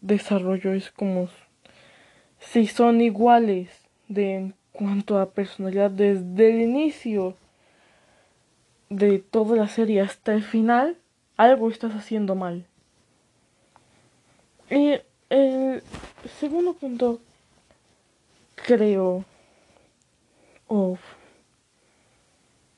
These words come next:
el segundo punto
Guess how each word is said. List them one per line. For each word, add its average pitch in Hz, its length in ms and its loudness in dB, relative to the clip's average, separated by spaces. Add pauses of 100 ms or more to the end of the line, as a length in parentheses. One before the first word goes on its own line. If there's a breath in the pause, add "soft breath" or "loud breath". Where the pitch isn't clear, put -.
(1500 loud breath)
el 247 100 -4
segundo 359 360 -2
punto 226 540 0